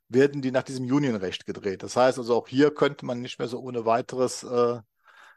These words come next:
da, da, da einfach machen. Aber in den siebziger war das halt noch üblich, da wurden solche Sachen sehr gerne umgangen. Man ging halt einfach mit solchen Produktionen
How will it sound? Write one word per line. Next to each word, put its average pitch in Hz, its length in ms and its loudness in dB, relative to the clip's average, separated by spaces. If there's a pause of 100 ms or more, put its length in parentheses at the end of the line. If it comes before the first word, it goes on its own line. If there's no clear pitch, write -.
(100)
da, 123 240 2
da, 120 200 -2
da 110 140 -4
einfach 117 280 -6
machen. 120 260 -2
Aber 101 120 -2
in 107 60 -2
den 107 120 -4
siebziger 143 600 2
war 131 140 6
das 131 160 2
halt 123 140 0
noch 120 140 -4
üblich, 131 520 -4
da 117 300 0
wurden 131 240 2
solche 123 360 2
Sachen 120 320 -4
sehr 131 200 2
gerne 127 260 0
umgangen. 123 420 0
Man 120 120 -6
ging 123 160 -8
halt 113 120 -4
einfach 110 320 -10
mit 110 140 -6
solchen 123 260 0
Produktionen 117 680 -4